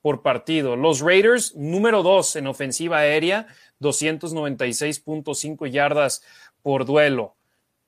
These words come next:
Ofensiva anotadora, los Raiders, la mitad del paquete, veintitrés punto cinco por ciento, número diecisiete, pero defensiva anotadora, Washington,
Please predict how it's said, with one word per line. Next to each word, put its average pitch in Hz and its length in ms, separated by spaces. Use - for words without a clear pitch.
Ofensiva 165 680
anotadora, 175 560
los 135 220
Raiders, 196 540
la 160 100
mitad 165 240
del 208 100
paquete, 208 500
veintitrés 139 540
punto 185 300
cinco 180 280
por 156 160
ciento, 175 320
número 165 280
diecisiete, 143 600
pero 151 220
defensiva 151 640
anotadora, 160 800
Washington, 202 640